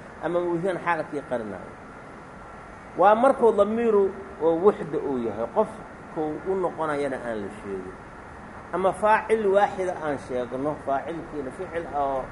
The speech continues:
waaxid u noqonayo damiirkiisa aan sheegno, faacilkiisa. Faacilkiina aan la sheegin, iyo cidda u noqonayana aan la aqoon. Laakiin hadday damiiru tasniya meesha timaado, ciday u noqonayana aan la sheegin,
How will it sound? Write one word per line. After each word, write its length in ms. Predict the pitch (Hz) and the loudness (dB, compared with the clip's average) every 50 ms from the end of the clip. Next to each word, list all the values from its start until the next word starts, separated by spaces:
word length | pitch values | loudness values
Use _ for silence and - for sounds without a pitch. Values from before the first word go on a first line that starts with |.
| - - - - - - | -12 -14 -14 -14 -10 -2
waaxid 400 | - 156 180 180 170 180 165 - | 4 6 6 6 6 4 -4 -2
u 140 | 139 170 175 | -2 -4 -2
noqonayo 480 | 165 151 - - 160 156 151 143 139 139 | -2 -2 -2 -2 -2 0 2 0 0 0
damiirkiisa 680 | 143 143 151 170 180 175 147 - - 143 127 - 156 139 | 0 0 2 2 2 2 0 -2 -8 -8 -8 -8 -8 -8
aan 160 | 135 127 117 | -8 -8 -8
sheegno, 340 | - - 117 107 107 110 107 | -6 -6 -6 -6 -6 -6 -6
faacilkiisa. 680 | 110 - 127 120 110 135 147 135 - - - - - - - - - - - - - - - - - - - - | -6 -4 -4 -4 -2 -4 -6 -6 -6 -10 -12 -12 -12 -12 -14 -14 -14 -14 -14 -14 -14 -14 -14 -14 -14 -14 -12 -4
Faacilkiina 680 | - 165 160 156 - 214 226 - - 226 226 196 180 | 2 6 6 6 6 4 0 0 0 -2 0 0 2
aan 200 | 131 170 170 160 151 | 2 4 4 6 6
la 100 | 139 123 | 4 4
sheegin, 560 | - - 135 127 117 113 107 101 101 101 98 - - - - - - - - - | 2 -2 -2 -2 0 -2 -2 -4 -6 -6 -6 -8 -10 -12 -12 -12 -10 -10 -8 -6
iyo 160 | 135 143 151 147 | -4 -4 -2 0
cidda 220 | 180 202 190 202 | 0 0 2 2
u 140 | 190 185 208 | 2 4 4
noqonayana 560 | 196 185 - - 190 190 185 196 196 185 175 | 2 2 2 2 2 2 4 4 4 2 2
aan 220 | 147 165 160 156 147 | 2 4 4 4 4
la 80 | 135 | 4
aqoon. 400 | 123 127 123 110 120 113 104 101 98 - - - - - - - - - - | 4 2 -2 -2 -2 -2 -2 -4 -4 -6 -6 -8 -10 -10 -10 -10 -10 -8 0
Laakiin 360 | - 151 269 262 - 196 170 | 4 4 4 4 4 0 -2
hadday 220 | 165 165 170 196 196 | -2 -2 0 0 0
damiiru 400 | 180 170 165 160 156 156 151 135 | 2 0 0 0 0 -2 -2 -4
tasniya 400 | - 151 139 - 156 156 151 143 | -4 -6 -10 -8 -8 -6 -4 -4
meesha 320 | 139 135 131 120 - 113 101 | -4 -4 -6 -6 -8 -10 -12
timaado, 420 | - - 107 95 87 87 87 - - - - - - - - - - - - - - - - - - - - - - | -12 -10 -10 -10 -10 -10 -12 -12 -14 -16 -16 -16 -16 -16 -16 -16 -16 -16 -14 -14 -14 -14 -14 -16 -16 -16 -16 -4 2
ciday 240 | - 220 233 220 214 | 6 8 8 8 8
u 140 | 196 220 | 8 6
noqonayana 680 | 220 208 196 196 196 196 196 190 185 190 190 190 180 165 127 | 2 4 2 2 4 2 2 4 4 4 2 2 2 0 0
aan 180 | 147 160 151 151 | 2 2 4 6
la 100 | 151 147 | 4 4
sheegin, 500 | - - - 139 135 127 120 123 127 120 | 2 -2 -2 0 0 0 0 0 -2 -4